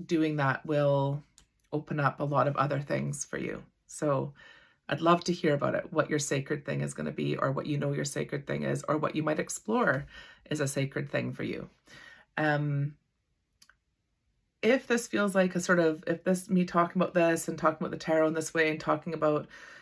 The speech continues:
um, how we can approach ourselves feels like a, a self-exploration or healing modality that tickles your fancy, um, there's a couple things you can do. You can join us over in the membership area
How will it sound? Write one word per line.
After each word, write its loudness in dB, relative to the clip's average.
um, 0
how 0
we 2
can -2
approach -2
ourselves 2
feels 2
like 2
a, 2
a -2
self-exploration -2
or 0
healing -2
modality 0
that -2
tickles -4
your 0
fancy, -2
um, 0
there's -2
a -2
couple 0
things -2
you -2
can -4
do. 0
You 2
can -4
join 0
us -2
over 0
in 2
the -2
membership -2
area 0